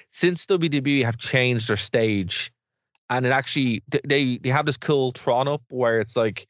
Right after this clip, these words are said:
it's not the full Tron, obviously, but it's meant like a social media wall, but then it, it, it shows, like, the video and all that kind of stuff, and they play, like,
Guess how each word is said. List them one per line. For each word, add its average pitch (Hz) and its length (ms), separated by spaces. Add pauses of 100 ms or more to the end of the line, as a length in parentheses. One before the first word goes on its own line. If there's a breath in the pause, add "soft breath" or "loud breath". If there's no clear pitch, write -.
it's 131 160
not 190 140
the - 60
full 131 200
Tron, 117 220
obviously, 110 320
but 110 280 (320 loud breath)
it's 131 140
meant 147 160
like 135 140
a 123 40
social 127 360
media 131 280
wall, 135 280
but 123 100
then 120 140
it, 113 180
it, 117 180 (120)
it 135 160
shows, 120 440
like, 101 300 (120)
the 113 180
video 113 400
and 104 80
all 104 40
that 101 60
kind 104 80
of 107 40
stuff, 110 200
and 98 160
they 95 140
play, 104 260
like, 101 300